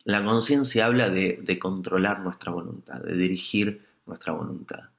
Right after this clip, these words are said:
Es necesario hacer el esfuerzo. Si, si nos dejamos llevar por la inercia, somos como robots, autómatas, que somos programados y simplemente hacemos lo que nos dicen que hagamos.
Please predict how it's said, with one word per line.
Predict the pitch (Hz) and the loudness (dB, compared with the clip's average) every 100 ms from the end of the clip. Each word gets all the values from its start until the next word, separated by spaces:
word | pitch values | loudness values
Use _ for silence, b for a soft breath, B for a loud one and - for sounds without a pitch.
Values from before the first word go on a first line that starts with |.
| _ _ _ | _ _ _
Es | 117 110 | 0 0
necesario | 104 - 117 - 131 104 90 | -2 -4 -4 -2 -2 0 -2
hacer | - - | -6 -12
el | - | -14
esfuerzo. | - - - - - - - _ _ _ _ | -14 -12 -12 -12 -14 -14 -18 _ _ _ _
Si, | - - 90 87 | -8 -6 -6 -6
si | - - 92 87 B B B | -6 -2 0 0 B B B
nos | - 95 | -2 0
dejamos | 92 - 104 107 - | 0 0 0 0 2
llevar | 95 104 107 B B B _ _ - | 4 4 2 B B B _ _ -6
por | 95 92 | -4 0
la | 87 | 0
inercia, | 90 98 117 127 139 | 2 2 2 0 -2
somos | 127 104 104 | -2 -4 -4
como | - 92 | -2 0
robots, | 90 95 104 - - - | 4 4 6 2 -4 -4
autómatas, | 87 90 90 - 117 120 120 131 131 B B B | -2 0 0 2 4 4 4 2 0 B B B
que | - 90 85 85 - 101 | -6 -2 0 -2 -4 -6
somos | 87 104 101 90 | -2 -2 -2 -2
programados | 92 87 87 95 127 131 | -2 0 2 2 2 0
y | 95 | -4
simplemente | - 104 95 92 104 117 95 | -4 0 2 2 2 2 0
hacemos | 92 - 101 107 117 - B B _ | -4 0 0 0 -2 -6 B B _
lo | 82 85 | -6 -4
que | - | -6
nos | 90 | -4
dicen | 90 90 90 | -4 -2 -6
que | 87 - | -8 -10
hagamos. | - - - - | -12 -16 -18 -20